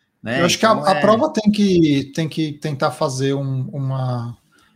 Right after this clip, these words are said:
Speaker 2: uma organização de etapas que faça especialmente os, os sprinters irem até o final, né? Acho que o Giro errou nesse ano e o Tour acertou.
Speaker 1: O,
Speaker 2: Então,
Speaker 1: o Giro
Speaker 2: é,
Speaker 1: errou
Speaker 2: os
Speaker 1: pra
Speaker 2: caras
Speaker 1: caramba.
Speaker 2: É,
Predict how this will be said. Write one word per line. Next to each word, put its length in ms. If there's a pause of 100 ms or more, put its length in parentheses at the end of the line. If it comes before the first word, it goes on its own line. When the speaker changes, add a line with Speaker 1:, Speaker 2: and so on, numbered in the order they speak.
(220)
Speaker 2:
uma 140
organização 640
de 80
etapas 520
que 280
faça 580
especialmente 640
os, 320
os 300
sprinters 580
irem 160
até 160
o 80
final, 400
né? 400 (140)
Acho 240
que 80
o 60
Giro 340
errou 340
nesse 300
ano 200
e 100
o 60
Tour 200
acertou. 600 (240)
Speaker 1:
O, 260
Speaker 2:
Então, 220
Speaker 1:
o 40
Giro 160
Speaker 2:
é, 80
Speaker 1:
errou 220
Speaker 2:
os 80
Speaker 1:
pra 80
Speaker 2:
caras 320
Speaker 1:
caramba. 260 (220)
Speaker 2:
É, 180